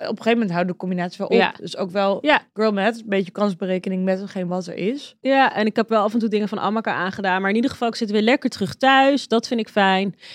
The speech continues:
Speaker 2: En, eh, ja, negenentwintig januari krijg ik de sleutels.
Speaker 1: Oh my God,
Speaker 2: Ja,
Speaker 1: so
Speaker 2: ja.
Speaker 1: exciting. Hoe gaat het met de huispreps?
Speaker 2: Ik vind het heel moeilijk. Ik snap
Speaker 1: Vorige
Speaker 2: echt
Speaker 1: keer
Speaker 2: niet
Speaker 1: hadden we
Speaker 2: hoe
Speaker 1: het
Speaker 2: jij
Speaker 1: over
Speaker 2: je hele
Speaker 1: kleuren.
Speaker 2: huis hebt kunnen inrichten, gewoon.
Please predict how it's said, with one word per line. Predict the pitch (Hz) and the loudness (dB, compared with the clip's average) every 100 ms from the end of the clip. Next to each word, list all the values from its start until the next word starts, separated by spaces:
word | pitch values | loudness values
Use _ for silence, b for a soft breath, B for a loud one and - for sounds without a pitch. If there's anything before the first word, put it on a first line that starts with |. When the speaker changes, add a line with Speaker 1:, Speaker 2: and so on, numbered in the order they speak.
| B B | B B
Speaker 2:
En, | - 190 185 180 | 2 4 6 6
eh, | 175 175 175 185 | 6 6 4 6
ja, | 262 | 6
negenentwintig | 220 269 - 294 240 208 | 6 4 2 0 0 0
januari | 202 190 202 285 269 | 0 2 4 4 2
krijg | - - | -4 -14
ik | |
de | - | -8
sleutels. | - 233 - - - - - | -2 0 -2 -10 -14 -12 -12
Speaker 1:
Oh | 170 - - | -12 -12 -12
my | |
God, | 214 | 0
Speaker 2:
Ja, | 240 - | 2 2
Speaker 1:
so | - - 220 220 220 | -6 0 2 4 2
Speaker 2:
ja. | |
Speaker 1:
exciting. | - - 196 196 247 269 | 0 0 0 2 2 6
Hoe | 269 359 | 8 8
gaat | - 226 220 | 6 0 0
het | |
met | 214 208 | -6 -4
de | |
huispreps? | 202 190 196 - 180 160 - - | -2 0 -2 -4 -6 -6 -8 -6
Speaker 2:
Ik | 240 - | -4 0
vind | 349 294 | 0 4
het | |
heel | 349 359 | 4 6
moeilijk. | 226 202 196 | 4 2 -2
Ik | 240 | 2
snap | 285 | 4
Speaker 1:
Vorige | 370 339 | 6 6
Speaker 2:
echt | 320 | 6
Speaker 1:
keer | 311 | 6
Speaker 2:
niet | |
Speaker 1:
hadden | 311 | 6
we | 294 | 6
Speaker 2:
hoe | 320 | 6
Speaker 1:
het | 320 | 6
Speaker 2:
jij | |
Speaker 1:
over | 285 | 6
Speaker 2:
je | |
hele | 294 247 | 4 4
Speaker 1:
kleuren. | 247 | 4
Speaker 2:
huis | 311 | 2
hebt | 190 160 | 0 -8
kunnen | 165 160 | -10 -8
inrichten, | 156 156 156 151 - 156 | -6 -6 -8 -12 -10 -10
gewoon. | 151 156 147 147 151 160 | -8 -8 -8 -6 -8 -12